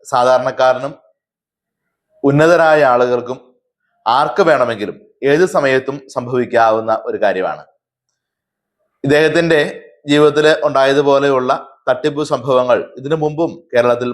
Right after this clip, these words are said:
പല സ്ഥലത്തും ഉണ്ടായിട്ടുണ്ട്. മാധ്യമങ്ങൾ നന്നായി ഉപയോഗിക്കുന്ന, എന്നാൽ സാധാരണക്കാരന്റെ അറിവ് കുറവുകളെ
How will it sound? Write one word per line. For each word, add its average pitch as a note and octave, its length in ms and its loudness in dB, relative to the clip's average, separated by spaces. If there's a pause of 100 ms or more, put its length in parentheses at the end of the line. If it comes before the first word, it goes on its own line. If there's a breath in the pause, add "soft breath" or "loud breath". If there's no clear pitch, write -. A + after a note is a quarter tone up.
പല A#2 140 2
സ്ഥലത്തും G#2+ 360 -2
ഉണ്ടായിട്ടുണ്ട്. E2 440 -6 (1300)
മാധ്യമങ്ങൾ D#3 580 0 (1500)
നന്നായി C#3+ 460 2
ഉപയോഗിക്കുന്ന, C3+ 600 2 (1040)
എന്നാൽ C#3+ 220 0
സാധാരണക്കാരന്റെ D#3 1000 0 (400)
അറിവ് C#3 380 0
കുറവുകളെ C3+ 640 2